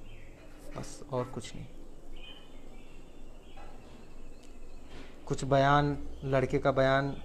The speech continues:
उसकी माता का कुछ वीडियो फोटोग्राफ्स अभी मैं एक पोस्ट में शेयर करूँगा, उसके बयान को भी आप लोग सुनिएगा बखूबी। ऑडियो रिकॉर्डिंग भी सो-, अभी वायरल करता हूँ मैं, Facebook पर डालता हूँ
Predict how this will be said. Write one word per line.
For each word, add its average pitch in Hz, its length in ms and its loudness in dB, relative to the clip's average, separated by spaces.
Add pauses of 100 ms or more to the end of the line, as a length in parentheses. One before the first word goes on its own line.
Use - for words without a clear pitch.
(100)
उसकी - 200 -4
माता 127 320 6
का 135 140 6
कुछ 127 280 -2
वीडियो 127 260 4
फोटोग्राफ्स 131 640 4
अभी 127 160 2
मैं 127 160 4
एक 127 220 0
पोस्ट 135 260 2
में 127 120 2
शेयर 120 280 2
करूँगा, 110 380 -2 (540)
उसके 139 200 0
बयान 135 340 8
को 151 140 6
भी 151 140 8
आप 139 200 10
लोग 143 80 6
सुनिएगा 123 520 2 (240)
बखूबी। 120 400 2 (500)
ऑडियो 139 260 12
रिकॉर्डिंग 139 420 12
भी 139 80 10
सो-, 131 300 4
अभी 131 280 8 (540)
वायरल 135 320 10
करता 123 300 6
हूँ 113 160 2
मैं, 110 160 -6 (760)
Facebook 127 320 8
पर 139 100 8
डालता 117 360 6
हूँ 107 180 0